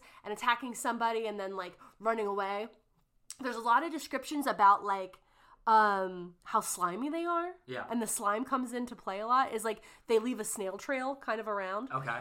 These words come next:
Speaker 1: Because they're using, like, this viscous texture on their body to, like, suction the things.
Speaker 2: Yeah.
Speaker 1: And slide around fa-, fast. And, like,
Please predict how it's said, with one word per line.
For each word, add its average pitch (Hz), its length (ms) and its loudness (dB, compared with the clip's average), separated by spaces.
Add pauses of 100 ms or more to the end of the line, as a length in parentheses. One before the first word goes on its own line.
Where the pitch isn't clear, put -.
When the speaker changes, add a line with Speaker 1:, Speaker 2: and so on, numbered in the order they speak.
Speaker 1:
Because 262 260 -4
they're 254 100 -6
using, 226 440 -6
like, 220 180 -2
this 196 160 -4
viscous 208 580 -4
texture 220 720 -4
on 208 140 -2
their 202 160 -2
body 185 340 2
to, 202 120 -12
like, 185 180 -8
suction - 540 -4
the 240 80 -8
things. 240 600 -8
Speaker 2:
Yeah. 233 220 -2 (140)
Speaker 1:
And 214 180 -2
slide 202 400 2
around 214 300 0
fa-, 240 240 2 (100)
fast. 262 280 2
And, 240 100 -4
like, 214 180 -4